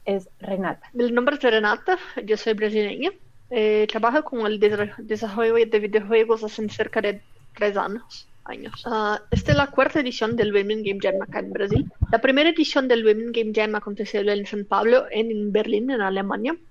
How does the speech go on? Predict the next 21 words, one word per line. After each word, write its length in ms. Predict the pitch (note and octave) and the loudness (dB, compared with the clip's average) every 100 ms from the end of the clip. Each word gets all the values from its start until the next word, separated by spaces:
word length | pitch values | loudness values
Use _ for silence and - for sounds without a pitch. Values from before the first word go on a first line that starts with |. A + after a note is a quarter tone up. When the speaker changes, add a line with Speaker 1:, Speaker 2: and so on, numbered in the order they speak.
| - | -12
Speaker 2:
ah, 580 | - A#3 G#3+ G#3+ G#3+ G#3+ - | -4 2 2 2 0 -4 -14
en, 420 | - A#3 G#3+ G#3+ - | -2 -2 0 -6 -8
en 120 | A#3 | -4
el 100 | A3 | -4
primer 360 | G#3+ A#3 A#3+ C4 | 2 4 6 4
semestre 440 | C4 A3+ A3+ C4+ | 2 2 2 0
de 100 | A3+ | -2
dos 220 | G3+ G#3 G#3 | 0 0 0
mil 100 | G3+ | -2
dieciocho. 420 | G3+ - - - - - - - - - - - - - | -2 -4 -10 -16 -20 -20 -20 -20 -20 -20 -20 -20 -12 2
Eran 180 | A#3 A#3 | 2 4
cerca 400 | C4 C#4 C#4+ C4 | 2 2 2 4
de 300 | A3+ A3 A3 | 8 8 6
veinte 280 | C#4 D#4 | -2 -2
meninas 540 | C#4+ B3 C#4 D#4 D4+ C4+ | -2 0 -2 -2 -2 -2
haciendo 320 | A#3+ B3+ A#3+ | -6 -2 -2
cerca 380 | - A#3 - A3 | -2 -6 -4 -2
de 160 | G#3 | -2
tres 280 | G#3+ A3+ G#3+ | 0 2 2
juegos 400 | - A3 G3+ - | 2 2 2 -2
acá. 240 | D3+ - | -6 -8